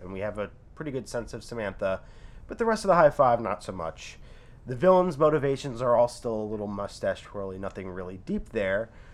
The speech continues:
Um, but, yeah, I, I think that's maybe the main reason why people don't like it. And, uh, the other piece of it is that the author of the book wrote another book that people hate now. And so they, and they feel like it's too much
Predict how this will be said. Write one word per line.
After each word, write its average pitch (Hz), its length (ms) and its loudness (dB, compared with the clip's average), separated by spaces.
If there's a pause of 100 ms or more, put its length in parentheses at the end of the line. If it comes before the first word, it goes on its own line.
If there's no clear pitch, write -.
(200)
Um, 110 520 -2 (400)
but, 123 260 2 (560)
yeah, 147 180 2
I, 123 200 0
I 131 80 0
think 135 260 -6
that's 131 300 -2
maybe 123 320 -4
the 113 260 -8
main 104 260 -8
reason 104 240 -10
why 98 120 -6
people 101 240 -10
don't 98 180 -8
like 92 240 -8
it. 95 180 -10 (300)
And, 101 160 -8 (260)
uh, 113 160 6
the 120 160 -4
other 135 260 6
piece - 260 -10
of 110 100 -8
it 117 140 -4
is 98 120 -14
that 95 300 -2 (520)
the 101 520 -4 (600)
author 139 440 2
of 98 180 -6
the 107 60 -10
book 101 320 -8 (1120)
wrote 113 220 -4
another 175 280 6
book - 440 -4
that 110 160 -4
people 113 260 -10
hate - 300 -8 (480)
now. 82 320 -10 (140)
And 104 140 -10
so 107 300 -4
they, 107 160 -8
and 110 180 -8
they 98 100 -8
feel 127 200 -6
like 101 140 -4
it's 98 200 -16
too - 160 -10
much 117 400 -8